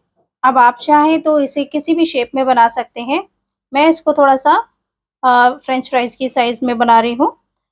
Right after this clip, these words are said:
लंबाई में बनाऊंगी। तो मैंने यहाँ पे एक लिया है, आप कोई भी दूध की थैली वगैरह ले सकते हैं। तो इसके अंदर मैं ये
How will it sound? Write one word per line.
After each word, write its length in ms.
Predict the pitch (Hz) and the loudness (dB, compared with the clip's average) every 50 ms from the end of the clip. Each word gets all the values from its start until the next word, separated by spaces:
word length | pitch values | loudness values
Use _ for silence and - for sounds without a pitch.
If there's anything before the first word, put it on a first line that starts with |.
| _ _ - | _ _ -8
लंबाई 320 | 247 233 240 240 240 240 | -6 -2 0 0 0 0
में 140 | 247 254 247 | 0 0 0
बनाऊंगी। 360 | 233 233 233 233 233 247 277 | 2 2 2 2 2 0 -2
तो 80 | 277 285 | -2 0
मैंने 180 | 277 294 294 311 | 2 4 4 4
यहाँ 200 | 302 285 262 269 | 4 4 2 2
पे 120 | 262 254 | 0 0
एक 180 | 254 247 262 262 _ _ _ _ _ _ _ _ | 0 0 -2 -4 _ _ _ _ _ _ _ _
लिया 160 | 262 269 269 262 | 2 2 4 4
है, 200 | 269 311 403 453 - _ _ _ _ _ _ - | 4 2 0 0 -4 _ _ _ _ _ _ -2
आप 160 | 269 277 269 | -2 -2 -2
कोई 220 | - 285 277 285 254 | 0 0 0 0 0
भी 120 | 285 285 | -2 -2
दूध 260 | 233 254 247 254 254 | -2 -4 -4 -4 -6
की 160 | _ 262 262 | _ -8 -6
थैली 300 | 254 254 247 233 226 247 | -4 -4 -4 -4 -2 -2
वगैरह 280 | 247 240 226 240 240 247 | -2 -2 0 -2 -2 -2
ले 180 | 233 233 233 226 | -2 -2 -4 -2
सकते 340 | - 240 226 - - 233 | -4 -6 -8 -8 -8 -4
हैं। 180 | 233 254 302 349 | -2 -2 0 0
तो 100 | 330 285 - | -2 -4 -4
इसके 300 | 277 269 254 - - 302 | -6 -8 -6 -2 0 2
अंदर 280 | 277 254 240 247 247 | 2 2 2 2 0
मैं 140 | 240 247 240 | 0 0 -2
ये 260 | 240 233 247 302 - | -2 -2 -2 -2 -2